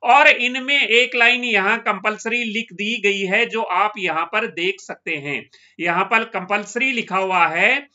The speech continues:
एप्लीकेशन फॉर्म जो कॉमन अलॉटमेंट होगा प्रोफेशनल कोर्स के लिए एप्लीकेशन फॉर्म,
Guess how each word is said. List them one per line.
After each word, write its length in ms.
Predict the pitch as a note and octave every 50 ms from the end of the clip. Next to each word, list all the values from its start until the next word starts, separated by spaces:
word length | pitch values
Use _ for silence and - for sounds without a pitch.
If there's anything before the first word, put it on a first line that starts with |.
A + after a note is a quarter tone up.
| _ _ _ _ - -
एप्लीकेशन 600 | G3+ G3+ G3 A3 A3 A#3 A#3 C4+ C4 C4+ C#4 C4+
फॉर्म 360 | A3+ - A3+ A#3+ A#3+ A#3 A#3 - _ _ _ _ _ _ -
जो 200 | C#3 E3 A3 G#3+
कॉमन 540 | - - G#3+ G#3+ G#3+ A#3+ C4+ C#4+ C#4+ B3 F#3 - -
अलॉटमेंट 520 | F3+ G3 A3 A#3 A3 G3+ A3 A#3 A#3 A3 F3+
होगा 340 | E3+ F#3+ F#3 G3+ G3+ G3+ E3+ - - -
प्रोफेशनल 640 | G3 G#3+ G#3+ F3 G3+ A#3 A#3 A#3 - B3+ B3+ B3 A3+
कोर्स 400 | - G#3 G#3 A3 A3 G#3+ - -
के 140 | - G#3 G3+
लिए 360 | F#3+ F#3+ F#3 F#3+ G3 F3 E3+
एप्लीकेशन 540 | E3 - F3 E3+ E3+ G3 F#3+ G3 A3 G#3+ G3+
फॉर्म, 420 | - F3 F3 F#3 G#3 A#3+ C4+